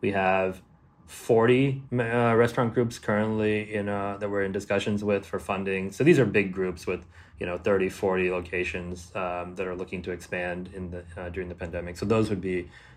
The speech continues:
substantial funding amounts. You know, the, the largest we have is, I think, is thirty million. Um, we have several ten million dollar ones. So it kind of, it really just scales depending on the,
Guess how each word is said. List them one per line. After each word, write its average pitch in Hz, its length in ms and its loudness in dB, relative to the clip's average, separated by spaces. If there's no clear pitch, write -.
substantial 90 920 -2
funding 90 280 -6
amounts. 85 460 -8
You 90 80 -6
know, 82 160 -10
the, 85 200 -8
the 95 100 -6
largest 101 480 4
we 92 60 0
have 87 260 -2
is, 87 100 -10
I 90 60 -16
think, 92 140 -8
is 85 120 -8
thirty 90 300 -4
million. 90 500 -8
Um, 87 680 -4
we 95 60 -4
have 90 100 -2
several 87 260 -2
ten 90 220 -8
million 90 240 -6
dollar 87 300 -4
ones. 85 320 -12
So 95 280 2
it - 60 -8
kind 165 200 6
of, 131 160 6
it 120 80 2
really 156 220 6
just 120 220 2
scales 101 360 4
depending 95 420 -4
on 90 180 -6
the, 90 120 -8